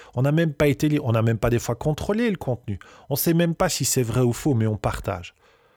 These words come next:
Ça donne aussi des présidents, euh, dans certains pays qui sont, euh,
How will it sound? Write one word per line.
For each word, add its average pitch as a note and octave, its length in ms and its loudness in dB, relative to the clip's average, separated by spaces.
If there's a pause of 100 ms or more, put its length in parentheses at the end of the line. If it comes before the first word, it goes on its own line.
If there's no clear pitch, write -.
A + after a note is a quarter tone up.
(260)
Ça A#2 200 0
donne A#2 220 2
aussi A#2 260 0
des B2+ 200 0
présidents, B2 840 -2
euh, A2 140 -6 (280)
dans A#2+ 140 2
certains A#2 440 0
pays D#3 280 0
qui - 200 -12
sont, B2 420 -2
euh, G#2 60 -2